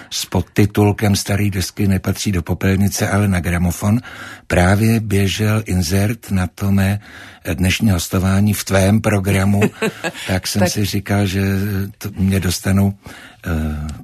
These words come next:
Speaker 1: P T posluchači hned dvakrát za sebou.
Speaker 2: Tady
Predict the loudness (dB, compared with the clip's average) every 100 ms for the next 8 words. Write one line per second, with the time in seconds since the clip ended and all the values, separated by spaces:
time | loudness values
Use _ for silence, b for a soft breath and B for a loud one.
0 | -2 0 2 2 0 0 0 -2 0 -2
1 | -2 -2 -2 -4 -2 -2 0 0 0 -4
2 | -6 -6 -8 -8 -10 -10 -12 B B -4
3 | -2 2 2 0 0